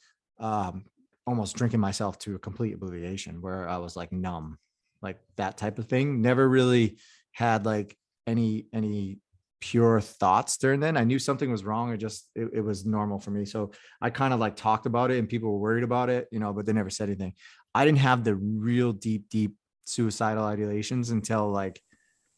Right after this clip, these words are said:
after the Marine Corps. You know, like, I knew darkness was with me in the Marine Corps. I just didn't know what. So I used drinking and, you know, in the military, as you know, you spend time, like, we would always get together and I would be able to hide that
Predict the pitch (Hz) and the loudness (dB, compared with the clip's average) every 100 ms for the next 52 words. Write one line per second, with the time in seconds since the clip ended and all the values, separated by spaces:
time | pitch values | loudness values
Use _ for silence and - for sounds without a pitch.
0 | 107 107 - 110 98 101 113 127 135 135 | -6 -6 -4 -4 -2 -2 0 0 -2 -4
1 | _ _ _ _ 123 123 110 110 123 151 | _ _ _ _ -2 0 0 0 4 4
2 | 110 123 117 135 117 117 104 117 120 117 | 4 4 2 0 -4 -4 -4 -2 0 0
3 | 107 104 110 113 135 120 101 98 113 101 | 0 0 -2 0 0 0 -2 -6 -6 -4
4 | 95 92 117 - 101 101 92 - 110 113 | -4 -4 -6 -6 -4 -4 -6 -4 -4 0
5 | 110 101 92 - _ _ - 87 101 117 | -2 -2 -6 -12 _ _ -12 -10 -6 0
6 | 113 110 113 110 107 101 107 113 113 101 | 0 2 0 0 -2 -2 -2 -4 -4 -4
7 | 104 104 107 - - - 98 110 120 113 | -2 0 -2 -4 -14 -8 -6 -2 0 2
8 | 110 110 104 - _ - 117 110 113 120 | 2 2 -2 -8 _ -8 -6 -4 0 0
9 | 95 95 110 110 104 113 101 - 123 123 | 0 -4 -2 -2 0 -2 -4 0 2 2
10 | 101 95 | 0 -2